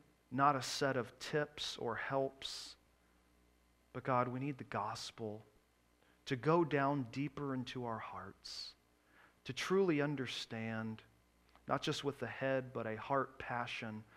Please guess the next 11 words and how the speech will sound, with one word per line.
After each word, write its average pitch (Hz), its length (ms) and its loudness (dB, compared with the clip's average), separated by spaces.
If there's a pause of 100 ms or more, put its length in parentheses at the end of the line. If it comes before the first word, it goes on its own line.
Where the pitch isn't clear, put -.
(300)
the 117 80 -6
things 151 480 -2
that 127 160 -2
you 131 360 -2
have 127 420 -2
done 127 300 -2
and 110 120 -6
are 120 260 0
doing 113 500 -6 (160)
in 104 100 -8
us. 98 640 -10